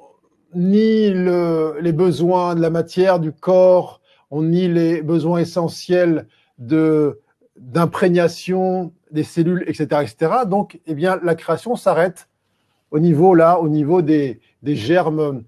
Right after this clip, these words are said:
intellectuels. Et donc, pour que cette, euh, cette, cette humanité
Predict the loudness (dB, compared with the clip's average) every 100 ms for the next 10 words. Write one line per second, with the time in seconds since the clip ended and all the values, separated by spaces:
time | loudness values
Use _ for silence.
0 | _ _ -12 -4 -4 -4 -8 -6 -6 -8
1 | -18 _ _ _ _ _ _ _ _ -4
2 | 4 4 2 -4 -4 -2 -2 -2 -4 -6
3 | -6 -4 0 2 2 0 -8 _ _ _
4 | _ _ _ _ _ _ _ _ _ _
5 | _ _ _ _ _ _ -6 -6 -6 -8
6 | -6 -2 0 0 0 -4 -4 -2 -2 -4